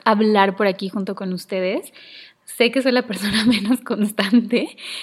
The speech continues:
con, con el podcast. Me ha estado costando un poco de trabajo realmente, em, pues, comprometerme y, y, y, pues, darme el tiempo y el espacio para poder estar aquí con ustedes y grabar estos episodios. Pero definitivamente yo creo que este es de los canales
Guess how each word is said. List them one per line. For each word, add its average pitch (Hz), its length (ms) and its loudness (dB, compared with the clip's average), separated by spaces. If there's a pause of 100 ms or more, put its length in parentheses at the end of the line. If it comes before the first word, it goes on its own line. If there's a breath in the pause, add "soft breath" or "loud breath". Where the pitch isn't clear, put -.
(120)
con, 185 420 2
con 190 180 0
el 180 160 -4
podcast. 185 640 -4
Me 196 180 -6
ha 196 40 -2
estado 226 320 -2
costando 196 260 -8
un 196 60 -8
poco 190 220 -6
de 190 80 -2
trabajo 185 400 -8
realmente, 185 760 -4 (340 loud breath)
em, 175 760 -4
pues, - 120 -16
comprometerme 226 880 0
y, 175 600 -6
y, 196 120 -6 (160)
y, 190 280 -10 (160)
pues, - 340 -12
darme 202 300 4
el 208 80 -4
tiempo 202 200 -4
y - 20 2
el 196 80 0
espacio 185 360 -8
para 196 200 -8
poder 196 180 -4
estar 190 240 -6
aquí 185 220 -10
con 190 160 -6
ustedes 180 360 -6
y 190 60 -6
grabar 185 300 -4
estos 190 280 -8
episodios. 180 600 -4 (400 loud breath)
Pero 214 140 4
definitivamente 214 680 2
yo 214 80 4
creo 208 160 2
que 208 100 -2
este 196 180 -4
es 202 40 -4
de 202 60 -2
los 185 140 -4
canales 190 420 -2